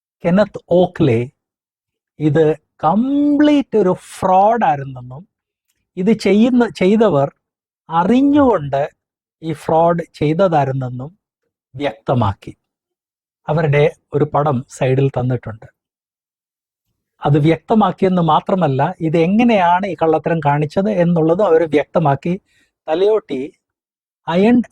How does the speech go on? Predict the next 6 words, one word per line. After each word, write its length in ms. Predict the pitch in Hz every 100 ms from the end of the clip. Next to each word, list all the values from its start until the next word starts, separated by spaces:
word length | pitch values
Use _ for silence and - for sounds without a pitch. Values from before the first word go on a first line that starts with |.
| 165
and 160 | 165 170
chromium-ും 520 | - 160 185 185 180 170
കൊണ്ട് 200 | 147 139 - -
സ്റ്റെയിൻ 360 | - - 143 147 139
ചെയ്തു. 240 | 110 98 - _ _ _ _ _ _ _ _ _ _ _ _ _ _ _ _ _ _ _ _ 480 480 _ _ _ _ _ _ _ _ _ _ _ _ _ _ _ -
ഈ 20 | 165